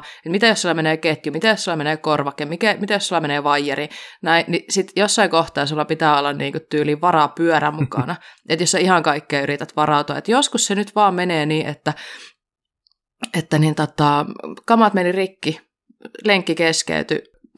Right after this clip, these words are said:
Speaker 1: elämä jatkuu sitä huolimatta.
Speaker 2: Mm.
Speaker 1: Inhottavahan se on, että jos niinku kamat menee rikki keskellä mehtää, pitkällä, pitkällä me-, metässä ja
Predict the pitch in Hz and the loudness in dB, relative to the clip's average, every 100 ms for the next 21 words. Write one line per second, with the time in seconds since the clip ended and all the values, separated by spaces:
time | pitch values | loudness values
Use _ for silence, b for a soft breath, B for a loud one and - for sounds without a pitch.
0 | - 190 175 156 156 160 - - 156 165 | -4 2 2 4 4 2 0 -6 -4 -4
1 | 151 156 147 147 143 - 143 - - 120 | -2 0 0 -2 -6 -6 -6 -8 -8 -2
2 | 175 165 165 151 156 151 151 156 147 - | 0 0 0 0 0 0 0 0 0 -2
3 | - 143 160 - - 156 156 160 147 147 | -4 -4 -6 -8 -4 -2 -2 -2 -4 -4
4 | - 151 156 - 156 147 156 160 - - | -6 -2 -2 -2 -4 -2 0 -2 -4 -2
5 | 156 B B B B 214 220 - 156 147 | -2 B B B B 0 0 -2 2 2
6 | 147 - 233 233 - 160 151 160 165 - | 0 -4 -2 -2 0 2 2 2 -4 -4
7 | 190 196 196 156 151 151 - 147 | -2 -2 2 0 0 -6 -6 -8